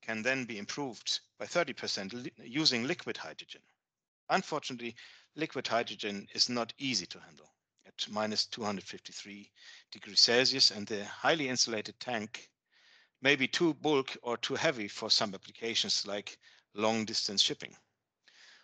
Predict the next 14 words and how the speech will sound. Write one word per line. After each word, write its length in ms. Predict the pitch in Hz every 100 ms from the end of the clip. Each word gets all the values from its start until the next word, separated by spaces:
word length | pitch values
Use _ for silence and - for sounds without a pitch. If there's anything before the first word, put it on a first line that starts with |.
| _
Also, 340 | - 233 196 135
the 100 | 110
handling 380 | 147 151 117 101
of 180 | - -
boil-off 340 | 156 165 107
gas 240 | - 90 -
may 160 | 87
be 120 | 82 87
a 40 |
critical 560 | - 135 101 - 82 82 _ _ _ _ _ -
item 340 | 95 95 95
for 320 | 87 - 85 85
some 240 | 92 87
applications. 760 | - 98 - 80 - - -